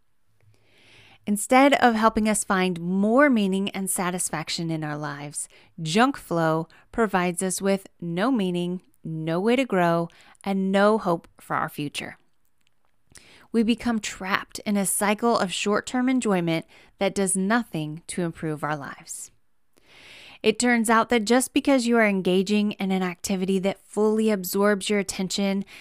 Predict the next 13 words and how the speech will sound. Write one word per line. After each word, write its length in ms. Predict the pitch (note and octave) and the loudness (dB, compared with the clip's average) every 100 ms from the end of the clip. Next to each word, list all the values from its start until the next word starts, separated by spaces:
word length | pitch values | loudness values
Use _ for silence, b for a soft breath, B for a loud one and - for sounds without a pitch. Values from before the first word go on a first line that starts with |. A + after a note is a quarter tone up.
| B - | B -4
and 140 | G#3 | 0
allows 440 | G3+ F#3+ G3 G#3 | 0 2 2 2
you 80 | A3 | -2
to 160 | G#3+ G3+ | -2 -2
lose 380 | F#3 G#3+ G#3+ - | 0 2 2 -2
track 400 | - F#3+ G#3 G#3 | -8 -10 -8 -10
of 100 | - | -8
time 320 | F#3 F#3+ G3+ | -2 0 0
and 140 | G3 | -2
space, 580 | - - F3+ B3 - - B B B B B | -4 -4 -2 -2 -2 -8 B B B B B
it 100 | - | -14
doesn't 480 | - G#3 A#3+ C#4+ C#4+ - - | -6 -2 0 0 -2 -6 -10
guarantee 800 | A3 A#3+ A#3+ A3+ C#4 G#3 E3 E3+ | -2 0 0 -2 0 0 0 -4